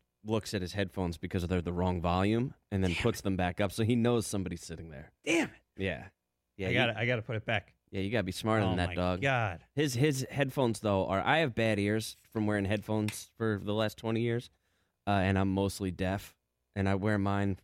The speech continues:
Speaker 1: relatively high, but his are just, they are punishing on your ears.
Speaker 2: Yeah. That was shocking.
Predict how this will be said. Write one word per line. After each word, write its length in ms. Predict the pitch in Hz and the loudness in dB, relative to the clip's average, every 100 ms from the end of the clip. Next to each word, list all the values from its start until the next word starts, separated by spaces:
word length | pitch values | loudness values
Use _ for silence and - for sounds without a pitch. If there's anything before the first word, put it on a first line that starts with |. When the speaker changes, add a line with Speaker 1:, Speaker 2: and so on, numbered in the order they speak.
| _ | _
Speaker 1:
relatively 560 | 101 101 104 110 101 107 | -2 0 0 -2 -2 -2
high, 240 | 98 107 | 0 0
but 160 | 95 92 | 0 -4
his 320 | 95 113 101 - | 0 0 0 -2
are 300 | 90 85 87 _ _ _ _ | -2 -2 -6 _ _ _ _
just, 280 | - 101 - _ _ _ _ _ _ | -4 -4 -4 _ _ _ _ _ _
they 140 | 113 101 - - | -2 -2 -6 -4
are 100 | 107 | -4
punishing 760 | - - - 143 110 90 73 - _ - | -2 -4 0 0 0 -2 -6 -12 _ -10
on 120 | 98 | -4
your 120 | 92 90 | -2 -2
ears. 280 | 82 - - | -6 -10 -6
Speaker 2:
Yeah. 180 | 123 104 _ _ _ _ _ _ _ _ _ _ _ | -4 -4 _ _ _ _ _ _ _ _ _ _ _
That 60 | 110 | -10
was 100 | 101 | -10
shocking. 560 | - - 110 - 104 | -6 -2 -2 -2 -6